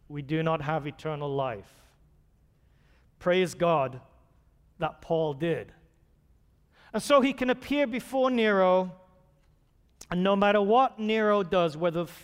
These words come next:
thumb is up or the thumb is down, this man knows that he is God's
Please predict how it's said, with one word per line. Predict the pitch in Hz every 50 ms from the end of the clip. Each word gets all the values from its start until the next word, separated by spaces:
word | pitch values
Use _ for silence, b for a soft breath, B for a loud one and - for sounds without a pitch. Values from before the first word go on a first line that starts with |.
| - 196 156 - -
thumb | - 214 208 202 196
is | 202 185 170
up | 220 269 294 262 - - - - b b b b b b b b b b b _
or | - 214 208 220 220
the | 190 214
thumb | 208 - - 226 208 208 208
is | 208 190 165
down, | 143 160 185 175 175 165 160 147 135 131 113 - - b b b b b b b b b b _ _
this | - 175 165 -
man | 190 185 180 175 180 180 175 175
knows | 185 196 190 175 160 151 151 151 143 143 - - - - _ _ _ _ _ _ _ _
that | 160 156 135
he | 139 175 170
is | 170 170 151
God's | 127 - 165 151 151 147 147 143 135 - - - - -